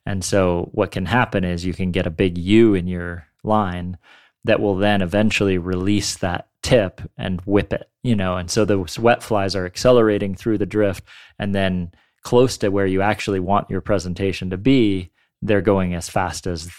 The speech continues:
they're ever gonna go. And so those couple men's bankside are just gonna basically keep your line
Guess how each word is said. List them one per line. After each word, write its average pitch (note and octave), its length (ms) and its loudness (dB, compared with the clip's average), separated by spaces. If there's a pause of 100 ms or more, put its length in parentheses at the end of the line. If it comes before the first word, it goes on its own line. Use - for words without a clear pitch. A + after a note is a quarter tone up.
they're F2+ 160 -2
ever F#2 180 0
gonna E2+ 220 -8
go. E2+ 240 -4
And F2 120 -8
so F#2+ 240 -2 (420)
those G2 260 0
couple G2+ 560 0
men's F#2+ 480 0
bankside F#2+ 680 0
are F2+ 60 -4
just F2+ 260 -6
gonna F#2 200 -2 (120)
basically G2 480 0
keep A2+ 340 -2
your F#2+ 120 -2
line F2+ 540 -2